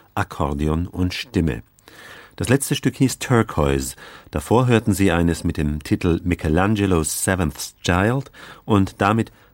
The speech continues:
war nicht der Künstler und Schriftsteller Michelangelo Buonarroti gemeint, sondern Al Di Meolas sehr produktiver Großvater,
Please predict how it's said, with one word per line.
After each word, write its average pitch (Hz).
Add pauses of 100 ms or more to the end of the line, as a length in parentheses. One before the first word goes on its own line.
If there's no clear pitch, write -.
war 82
nicht 113
der 78
Künstler -
und 73
Schriftsteller 101 (420)
Michelangelo 90
Buonarroti 85
gemeint, 110 (140)
sondern 92
Al 76
Di 87
Meolas 78
sehr 82
produktiver 85
Großvater, 80